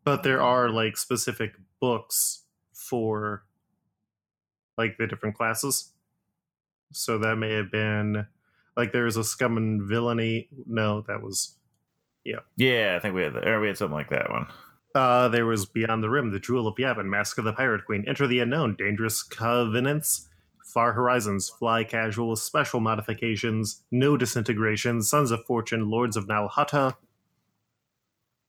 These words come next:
Speaker 1: and more. But
Speaker 2: Here you go, it's Edge of the Empire.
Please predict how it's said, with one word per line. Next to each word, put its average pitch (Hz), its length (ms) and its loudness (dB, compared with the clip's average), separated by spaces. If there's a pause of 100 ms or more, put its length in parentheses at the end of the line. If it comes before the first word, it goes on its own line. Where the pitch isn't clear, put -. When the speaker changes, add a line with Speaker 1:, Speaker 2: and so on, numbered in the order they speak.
(440)
Speaker 1:
and 110 300 -4
more. 98 460 -6 (500)
But 107 200 -2 (400)
Speaker 2:
Here 127 120 4
you 110 80 2
go, 92 140 2
it's 85 140 -2
Edge 92 160 2
of 87 100 0
the 80 140 2
Empire. 78 420 -2